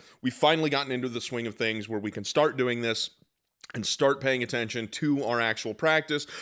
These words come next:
rather than, you know, prepping the groundwork for beginning that practice.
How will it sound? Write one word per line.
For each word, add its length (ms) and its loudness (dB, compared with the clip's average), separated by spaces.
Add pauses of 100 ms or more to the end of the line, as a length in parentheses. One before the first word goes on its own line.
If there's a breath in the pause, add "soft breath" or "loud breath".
(140 loud breath)
rather 440 6
than, 480 0 (280 loud breath)
you 100 2
know, 300 4 (120)
prepping 440 4
the 80 -2
groundwork 720 0
for 280 -2
beginning 460 -4
that 160 -10
practice. 600 -12